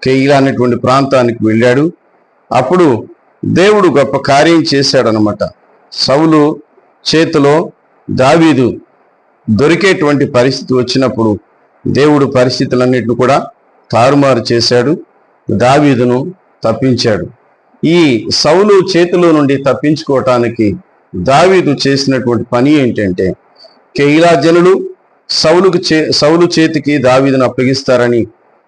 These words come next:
దేవుని ద్వారా దావీదు తెలుసుకొని, ఇక దావీదు ఏం చేశాడంటే, ఎక్కడికి పోగలరో, దావీదును అతని జనులను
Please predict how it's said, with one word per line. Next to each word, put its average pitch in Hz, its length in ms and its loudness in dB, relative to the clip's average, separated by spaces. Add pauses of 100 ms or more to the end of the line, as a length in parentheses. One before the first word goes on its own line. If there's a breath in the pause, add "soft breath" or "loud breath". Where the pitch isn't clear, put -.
(160)
దేవుని 170 460 2
ద్వారా 135 380 2 (280)
దావీదు 127 400 2
తెలుసుకొని, 139 800 0 (560)
ఇక 156 480 2 (560)
దావీదు 170 480 2
ఏం 160 260 2
చేశాడంటే, 117 680 -2 (600)
ఎక్కడికి 202 540 0
పోగలరో, 131 880 0 (800)
దావీదును 135 640 2
అతని 139 380 0
జనులను 147 500 0